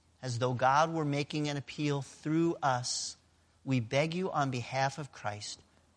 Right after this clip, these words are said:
be reconciled to God." So if you're not at peace with God this morning,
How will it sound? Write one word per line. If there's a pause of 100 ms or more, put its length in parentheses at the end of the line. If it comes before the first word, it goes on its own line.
(160)
be (140)
reconciled (680)
to
God."
So
if
you're
not
at
peace
with
God
this
morning,